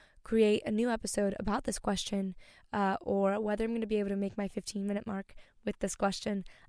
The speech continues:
I don't know. Let's see what happens. Um, I realized that I was the more, the most afraid to get pregnant that I've ever been in my entire life. And there are a few reasons for this that I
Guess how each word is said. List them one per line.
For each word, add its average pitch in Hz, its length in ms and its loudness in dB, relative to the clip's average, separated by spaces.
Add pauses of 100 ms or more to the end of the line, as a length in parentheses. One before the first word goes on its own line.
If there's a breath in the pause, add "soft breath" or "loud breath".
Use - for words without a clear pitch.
I - 80 6
don't 269 100 4
know. 311 180 2 (100)
Let's 208 160 0
see 240 80 6
what 233 80 6
happens. 226 300 2 (480 loud breath)
Um, 196 420 4 (1300 soft breath)
I 233 60 2
realized 311 480 4
that 254 80 -2
I 220 100 6
was 202 300 -2 (260)
the 214 120 4
more, 226 580 2 (440)
the 214 100 2
most 233 380 4
afraid 202 540 -2
to 202 80 -8
get - 300 -6
pregnant 202 420 -4
that 190 120 -6
I've 190 180 -4
ever 196 280 -4
been 190 320 -6
in 185 120 -6
my 180 140 -4
entire 180 380 -8 (120)
life. - 260 -18 (1040 loud breath)
And 269 260 4 (120)
there 311 160 4
are 339 40 8
a 330 40 4
few 311 200 4
reasons 214 360 2
for 226 80 -2
this 208 240 0
that 202 220 -2
I 196 340 2